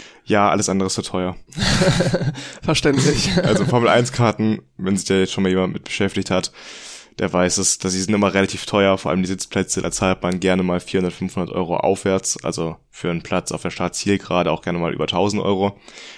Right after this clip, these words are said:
Speaker 1: Und das kann man sich natürlich als Student nicht leisten. Und dann gibt's halt auch oftmals einfach einen Teil der Strecke, wo einfach nur Wiese daneben ist, auf die man sich dann stellen oder setzen kann. Und genau so ein Ticket haben wir. Das heißt, für das ganze Wochenende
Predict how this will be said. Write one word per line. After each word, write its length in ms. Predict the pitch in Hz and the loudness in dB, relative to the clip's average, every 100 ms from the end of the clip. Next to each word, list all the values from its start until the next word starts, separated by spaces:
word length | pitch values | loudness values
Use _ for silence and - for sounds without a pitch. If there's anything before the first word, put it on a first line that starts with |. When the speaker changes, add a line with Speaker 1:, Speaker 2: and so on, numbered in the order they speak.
| - _ | -20 _
Speaker 1:
Und 180 | 92 87 | -2 0
das 140 | - | -2
kann 140 | - 92 | 0 0
man 80 | |
sich 100 | 87 | 0
natürlich 300 | 90 - 98 | -4 -4 -2
als 120 | 90 - | -2 -2
Student 220 | 92 - | -2 -2
nicht 120 | 95 | 0
leisten. 520 | 92 98 - 113 127 - - - | 2 2 2 -2 -4 -16 -20 -20
Und 100 | - | -2
dann 120 | 90 92 | 0 0
gibt's 200 | 95 101 | 0 0
halt 160 | 92 | 0
auch 220 | 85 - | 0 -2
oftmals 420 | 92 - 92 90 - | -6 -2 -2 0 -2
einfach 220 | 87 85 | -6 -6
einen 100 | 82 | -2
Teil 160 | 101 | 0
der 80 | 104 | 2
Strecke, 460 | 98 101 101 98 98 _ - | 0 -2 2 0 0 _ -6
wo 200 | 92 - | -2 2
einfach 340 | 92 90 95 | 0 -2 -2
nur 180 | 92 90 | -2 0
Wiese 240 | 120 113 | 2 4
daneben 340 | 110 113 120 117 | 4 4 2 0
ist, 300 | 127 - _ _ - | -2 -4 _ _ -12
auf 140 | 95 | -8
die 100 | 98 | -2
man 140 | 98 95 | 0 0
sich 100 | 95 | 0
dann 200 | 95 90 | 0 0
stellen 360 | - 95 95 | 2 2 2
oder 140 | 90 90 | 2 0
setzen 280 | 98 - | 0 -2
kann. 260 | 98 104 98 - - - _ | 0 0 0 -6 -20 -20 _
Und 540 | - - 95 95 - - | -6 0 2 0 -2 -2
genau 240 | 90 90 | 2 2
so 100 | 85 | 2
ein 100 | 92 | 0
Ticket 280 | - - 92 | -2 -6 -2
haben 240 | 107 107 101 | 0 0 2
wir. 240 | 101 104 - | 0 0 -8
Das 160 | - - | -10 -2
heißt, 380 | 87 90 - - | 0 0 -6 -10
für 80 | - | -10
das 100 | - | -4
ganze 260 | 92 92 | -4 0
Wochenende 680 | 95 - 95 92 90 92 90 | -2 -2 -4 -2 0 0 -2